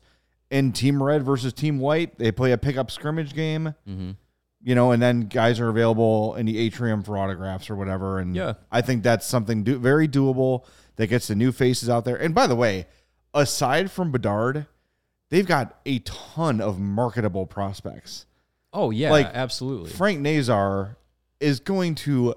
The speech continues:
Speaker 1: run wild in Chicago.
Speaker 2: He's gonna be a star as long as he backs it up on the
Speaker 1: <laughs>
Speaker 2: ice,
Speaker 1: Yes,
Speaker 2: for
Speaker 1: like,
Speaker 2: sure.
Speaker 1: he is a good-looking dude who can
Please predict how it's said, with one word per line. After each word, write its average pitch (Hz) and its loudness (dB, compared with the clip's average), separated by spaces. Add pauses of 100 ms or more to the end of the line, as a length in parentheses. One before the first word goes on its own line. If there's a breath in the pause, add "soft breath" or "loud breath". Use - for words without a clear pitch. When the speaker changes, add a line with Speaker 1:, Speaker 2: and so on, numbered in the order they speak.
Speaker 1:
run 127 -2
wild 104 2
in 101 -4
Chicago. 95 -2
Speaker 2:
He's 127 -8
gonna 151 -2
be 135 -2
a 117 -2
star 117 -2
as 95 -4
long 104 -2
as 95 -6
he 104 -6
backs 98 -2
it 98 -6
up 95 -6
on 92 -4
the 90 -4
Speaker 1:
<laughs> 85 -6
Speaker 2:
ice, 95 -4
Speaker 1:
Yes, 151 2
Speaker 2:
for - -4
Speaker 1:
like, 139 0
Speaker 2:
sure. 90 -8 (140)
Speaker 1:
he 175 2
is 160 6
a 135 8
good-looking 180 0
dude 165 4
who 143 0
can 110 -2